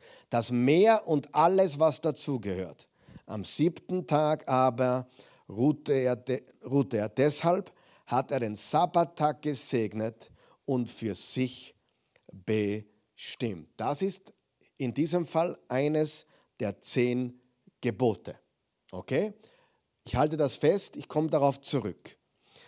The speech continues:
Ähm, übrigens, es gibt nicht nur die sieben Tage Adventisten, es gibt drei Gruppen, die ich gefunden habe, die, äh, den Sabbat strikt halten.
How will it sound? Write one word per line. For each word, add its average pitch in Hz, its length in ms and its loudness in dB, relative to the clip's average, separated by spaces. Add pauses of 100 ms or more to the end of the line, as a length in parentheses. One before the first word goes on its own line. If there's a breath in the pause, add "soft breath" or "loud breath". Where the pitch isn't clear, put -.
(200 soft breath)
Ähm, 127 500 2 (340 soft breath)
übrigens, 180 480 4
es 135 220 -8
gibt 160 220 -6
nicht 185 180 -4
nur 175 80 -4
die 160 120 -2
sieben 156 420 -2
Tage 139 340 2
Adventisten, 120 680 -4
es 151 160 -4
gibt - 360 -10
drei 156 420 -2
Gruppen, 147 640 -6
die 143 100 -4
ich 120 140 -8
gefunden 143 520 2
habe, 117 380 0 (480 soft breath)
die, 156 540 0 (420 soft breath)
äh, 123 540 4 (280)
den 127 180 -2
Sabbat 151 640 -2
strikt - 680 -8
halten. 98 480 -8